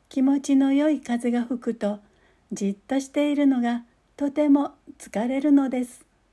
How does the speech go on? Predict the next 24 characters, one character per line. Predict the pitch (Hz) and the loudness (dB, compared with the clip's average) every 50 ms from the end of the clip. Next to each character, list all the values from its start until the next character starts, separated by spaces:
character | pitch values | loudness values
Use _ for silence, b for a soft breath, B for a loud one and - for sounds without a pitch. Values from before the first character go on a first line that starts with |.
| _ _ _ _ _ _ _ _ _ _ _ _ _ _ _ _ _ _ _ _ | _ _ _ _ _ _ _ _ _ _ _ _ _ _ _ _ _ _ _ _
お | 240 233 | -8 -6
散 | 233 - 240 240 240 233 | -4 -2 0 0 0 0
歩 | 233 240 240 | 0 -2 -4
し | 233 - 269 | -2 -2 0
な | 262 285 294 | 0 0 0
が | 277 269 262 | 0 -2 -2
ら、 | 254 262 262 247 b b b b b b b b b _ _ _ _ - | -4 -6 -8 -10 b b b b b b b b b _ _ _ _ -8
青 | 214 226 247 269 285 285 | -4 -2 -2 0 0 0
々 | 277 269 262 262 262 | -2 -2 -4 -4 -6
し | 247 - | -8 -10
た | - _ - 233 233 240 - _ - | -10 _ -6 -6 -6 -8 -12 _ -20
ス | - - | -20 -12
カ | - - 240 277 | -8 -4 -2 0
ン | 294 269 269 | 0 0 -2
ポ | - 240 226 | -4 -6 -6
の | 220 214 | -4 -6
葉 | 208 - 220 208 | -6 -6 -8 -8
っ | 208 - _ _ | -10 -10 _ _
ぱ | - 208 196 | -8 -6 -6
を | 190 - - _ _ _ _ _ _ | -8 -10 -12 _ _ _ _ _ _
ち | - 233 | -6 -4
ょ | 240 277 | -4 -4
い | 285 | -4
と | 277 _ - 214 202 | -6 _ -8 -8 -8